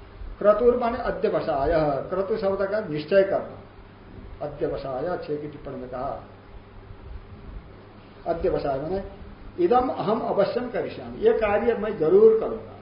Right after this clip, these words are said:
ऐसा निश्चय करना, इसको क्रतु कहा, ये वृत्ति है वो। अशु माने प्राणादि जीवन क्रिया निमित्ता वृत्ति। अशु का अर्थ एक अंतकरण की वृत्ति है, एक जीवन योनि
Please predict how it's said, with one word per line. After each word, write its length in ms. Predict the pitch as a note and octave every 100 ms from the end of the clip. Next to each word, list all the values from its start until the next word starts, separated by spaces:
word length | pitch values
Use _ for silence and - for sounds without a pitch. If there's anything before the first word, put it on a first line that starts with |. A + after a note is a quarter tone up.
| - - - - - - -
ऐसा 140 | E3+ E3+
निश्चय 340 | D#3 - F3
करना, 300 | - B2+ - - - - -
इसको 180 | - F#3+
क्रतु 340 | - D3 C#3+
कहा, 300 | D3 - - - - - - - - - - - - - - - - - - - -
ये 200 | - C#3 B2+ A#2+ A#2 D3
वृत्ति 220 | - D3+
है 120 | B2
वो। 200 | A2+ - - - - - - - - - - - - - G3+
अशु 180 | G3+ C4
माने 280 | B3 A3+ B3
प्राणादि 680 | B3 F3 E3+ F#3 G#3 G#3+ A3
जीवन 340 | F3 F#3 F#3+
क्रिया 300 | F3+ F3 F3+
निमित्ता 400 | F3+ E3 D#3+ F#3
वृत्ति। 340 | - G3 - - - - - - - -
अशु 240 | F3 F3 A3
का 120 | G#3+
अर्थ 640 | F3+ F3+ A3+ - - -
एक 220 | F#3+ - - - - - -
अंतकरण 420 | D#3+ G3 F#3 F#3
की 60 | F3
वृत्ति 340 | D3 - F#3+
है, 240 | C#3+ B2 - - - - - - - - - -
एक 180 | F3 A2
जीवन 320 | A#2 F3 G#3 G3
योनि 280 | F#3 F#3